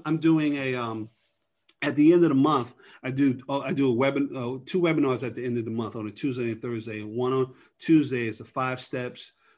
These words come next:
uh, to successful employee engagement. And then on Thursday, uh, at the end of the month, it's going to be, um, the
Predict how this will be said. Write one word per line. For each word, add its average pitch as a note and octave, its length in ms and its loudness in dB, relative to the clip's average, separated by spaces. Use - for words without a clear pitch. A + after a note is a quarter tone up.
uh, A#2 140 -6
to B2+ 160 -8
successful B2+ 540 -6
employee A#2 440 -2
engagement. A2+ 720 -4
And A2+ 80 -6
then A2 140 -6
on G2+ 240 -10
Thursday, A2+ 640 -2
uh, A2 160 -4
at G#2+ 100 -6
the A2+ 80 -4
end A2 140 -4
of A2 60 -4
the G#2+ 60 -4
month, G#2+ 360 -6
it's A#2 160 -10
going A2 260 -6
to A2+ 140 -12
be, G#2+ 340 -6
um, G#2 520 -10
the A2 200 -10